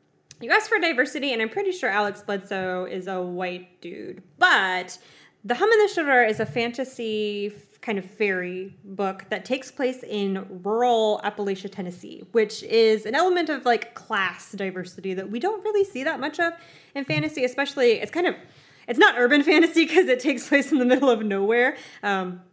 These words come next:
so I could kind of call it rural fantasy, but this isn't, like, medieval. This is modern day. These people, like, interact with regular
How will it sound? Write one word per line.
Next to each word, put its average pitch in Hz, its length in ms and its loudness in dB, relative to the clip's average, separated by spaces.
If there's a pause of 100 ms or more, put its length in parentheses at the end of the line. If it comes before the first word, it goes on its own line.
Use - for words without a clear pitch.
so 214 240 2
I 202 100 2
could 196 480 -4
kind 208 220 -2
of 202 60 -8
call 208 120 -6
it - 160 -8
rural 190 480 -4
fantasy, 202 440 -10
but 208 180 -8
this 269 160 -2
isn't, 247 240 -2
like, 208 160 -4
medieval. 190 420 -2
This 185 160 -6
is 196 100 -6
modern 185 360 -2
day. 175 340 -4
These 185 120 -8
people, 185 260 -10
like, 185 200 -8
interact 180 540 -6
with 190 220 -8
regular 180 540 -8